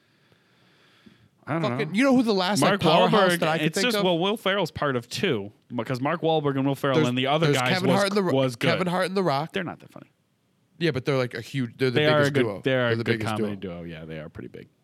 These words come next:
Speaker 2: And you know who it was before them, who you wouldn't even think about? Fucking Owen Wilson.
Speaker 1: Yeah,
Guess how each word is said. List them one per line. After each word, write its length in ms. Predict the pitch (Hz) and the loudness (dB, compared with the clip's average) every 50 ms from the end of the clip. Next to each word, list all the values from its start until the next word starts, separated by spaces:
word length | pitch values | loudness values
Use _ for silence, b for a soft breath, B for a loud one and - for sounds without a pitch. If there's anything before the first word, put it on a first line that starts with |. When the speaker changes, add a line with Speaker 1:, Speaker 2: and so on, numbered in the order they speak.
| _ _ b b b b b _ - | _ _ b b b b b _ -6
Speaker 2:
And 80 | 160 | -2
you 60 | 170 | 0
know 100 | 180 185 | 0 2
who 120 | 180 220 233 | 2 2 2
it 40 | 185 | 2
was 140 | 190 202 180 | 0 -2 -2
before 460 | 156 143 123 - - 143 131 135 131 | -2 -4 -6 -6 -4 -2 -2 0 -2
them, 400 | 113 113 107 107 113 127 139 - _ | -2 -4 -6 -8 -10 -14 -16 -10 _
who 80 | 139 | -4
you 120 | 139 131 127 | -2 0 0
wouldn't 200 | 143 151 147 147 | 0 0 0 -2
even 140 | 135 127 113 | -4 -6 -8
think 320 | - - - 127 120 - | -8 -8 -8 -6 -6 -4
about? 380 | 147 139 156 160 170 - - _ _ _ _ _ _ _ _ _ _ _ _ _ _ _ | -4 -2 -2 -2 -4 -6 -8 _ _ _ _ _ _ _ _ _ _ _ _ _ _ _
Fucking 360 | _ - 165 - - 156 151 139 - - | _ -10 -8 -6 -8 -8 -8 -8 -8 -6
Owen 500 | 120 127 131 156 165 160 160 165 160 - - _ _ - | -4 -4 -2 -4 -4 -6 -8 -10 -14 -16 -20 _ _ -8
Wilson. 500 | 117 127 139 147 - - 110 98 104 107 _ _ _ _ - | -6 -4 -4 -4 -4 -8 -10 -12 -14 -18 _ _ _ _ -8
Speaker 1:
Yeah, 300 | 120 139 123 120 131 131 | -4 -4 -2 -2 -2 -4